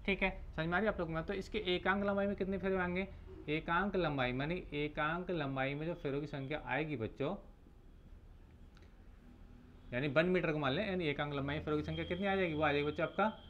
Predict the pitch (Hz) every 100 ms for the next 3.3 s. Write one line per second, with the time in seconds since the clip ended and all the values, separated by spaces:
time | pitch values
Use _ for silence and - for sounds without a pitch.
0 | - - - 147 143 127 151 202 - -
1 | 135 147 180 131 - 120 156 - 160 170
2 | 160 165 170 - - 143 151 156 156 156
3 | - 160 160